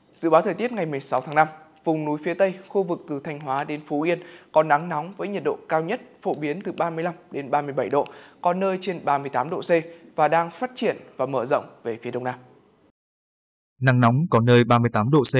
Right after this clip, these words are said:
Speaker 2: ở Bắc Bộ và Trung Bộ. Dự báo ngày mười sáu tháng năm, vùng núi phía Tây khu vực từ Thanh Hóa đến Phú Yên có nắng nóng với nhiệt độ cao nhất phổ biến ba mươi lăm đến ba mươi bảy độ, có nơi trên ba mươi tám độ. Theo Trung tâm Dự báo Khí tượng Thủy văn Quốc gia, trong hai mươi tư giờ qua,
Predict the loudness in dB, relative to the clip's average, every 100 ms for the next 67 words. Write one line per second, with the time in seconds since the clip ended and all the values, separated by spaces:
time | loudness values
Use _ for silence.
0 | 4 4 0 2 6 6 6 0 0 4
1 | 8 6 4 _ _ _ _ _ 4 8
2 | 6 6 4 4 4 2 4 4 4 2
3 | _ _ 4 6 6 6 4 6 6 6
4 | 4 4 2 0 2 4 4 6 4 4
5 | 4 6 6 4 2 4 4 2 4 6
6 | 6 6 4 4 4 2 4 4 6 4
7 | 2 2 4 6 6 4 0 2 2 4
8 | 4 6 6 8 6 4 _ _ _ 4
9 | 6 6 6 4 4 4 2 6 8 8
10 | 4 _ _ _ _ 2 2 6 6 6
11 | 4 4 2 2 4 4 2 2 2 2
12 | 2 2 4 4 2 2 0 2 2 4
13 | 4 4 4 6